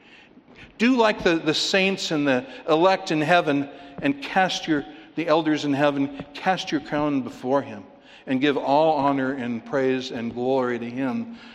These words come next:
uh, for saving you. Keep nothing for yourself.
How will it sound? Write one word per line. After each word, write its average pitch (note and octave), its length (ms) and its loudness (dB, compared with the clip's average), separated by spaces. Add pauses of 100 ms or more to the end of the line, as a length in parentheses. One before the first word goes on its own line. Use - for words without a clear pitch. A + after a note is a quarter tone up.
(140)
uh, - 140 -4
for - 240 -2
saving D3 520 2
you. B2+ 160 0
Keep D#3 240 -8
nothing E3+ 460 0
for C#3+ 140 -8
yourself. B2+ 500 -4